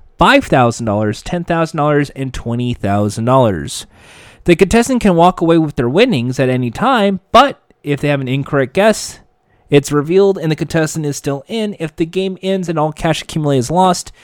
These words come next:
the contestant gets to keep any small prizes won up to that point in the game. Understand? You,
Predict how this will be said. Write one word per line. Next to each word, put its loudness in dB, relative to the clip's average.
the -20
contestant -4
gets -8
to -14
keep -8
any -2
small -4
prizes -6
won -14
up -16
to -14
that -10
point -4
in -6
the -6
game. -6
Understand? 0
You, -6